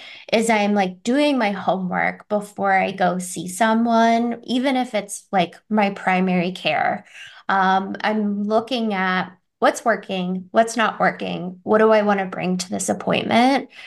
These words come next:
And that's honestly where I would recommend people begin.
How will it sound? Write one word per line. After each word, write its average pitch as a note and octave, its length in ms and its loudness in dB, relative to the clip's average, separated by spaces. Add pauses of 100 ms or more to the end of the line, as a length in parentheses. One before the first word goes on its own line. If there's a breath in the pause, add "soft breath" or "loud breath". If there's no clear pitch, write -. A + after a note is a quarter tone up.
(220 loud breath)
And G3 540 0 (120)
that's G#3 480 0
honestly G3 640 -2
where G3+ 300 2
I F#2+ 200 0
would G2+ 300 -4 (160)
recommend F#3 560 -2
people F#3 300 -4
begin. F#3 640 -2